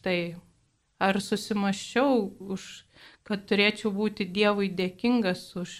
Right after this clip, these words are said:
jo žodį, per kurį jis kalbino mano širdį? Ir pamąsčius giliau apie šį meilės ženklą, mums kyla troškimas širdyje iš tiesų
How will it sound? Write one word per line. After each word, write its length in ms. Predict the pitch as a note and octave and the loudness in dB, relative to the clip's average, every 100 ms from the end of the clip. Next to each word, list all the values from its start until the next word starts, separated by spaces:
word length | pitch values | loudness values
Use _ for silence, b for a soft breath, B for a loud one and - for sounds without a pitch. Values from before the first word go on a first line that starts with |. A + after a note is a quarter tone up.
| G3 | -10
jo 160 | F#3+ F3+ | -4 -4
žodį, 560 | F3 G3+ G3+ F3+ F3 E3+ - _ _ _ _ _ | -2 0 2 2 0 -8 -10 _ _ _ _ _
per 160 | F#3+ F#3 | -4 -2
kurį 320 | G#3 G3 G3+ G#3 G3+ | -2 0 0 0 -2
jis 160 | G3 - | -4 -12
kalbino 520 | - F#3+ G3+ G3 G3+ G3 | 4 4 6 2 2 2
mano 260 | F#3+ F#3+ F#3 | 2 0 -2
širdį? 500 | - G3+ F3+ F3+ F3 - _ _ _ _ _ _ _ _ _ | 0 2 2 -4 -10 -12 _ _ _ _ _ _ _ _ _
Ir 320 | - G3 G3 G3 | 0 2 2 2
pamąsčius 640 | G3+ G3+ G#3+ A3+ - A3 G3 | 4 8 8 6 6 0 4
giliau 320 | G#3 A3+ C#4+ | 4 6 6
apie 240 | C4+ G#3 | 4 2
šį 240 | G3+ - G#3 | 2 4 6
meilės 500 | G3 G3+ G#3 G3+ G3+ | 6 4 4 0 2
ženklą, 500 | F#3+ G3 G#3+ A3 A3 | 2 4 2 4 4
mums 360 | G3+ G3 A3+ A#3 | 4 4 2 -2
kyla 300 | - A#3 A3 | 4 6 6
troškimas 720 | G#3+ G#3 G3 - A3+ A3+ A3 | 4 0 -2 2 4 6 4
širdyje 560 | - G#3 G3 G3+ G3+ A3 | 0 -2 0 0 4 4
iš 100 | A3 - | 2 -4
tiesų 320 | G3+ - | -4 0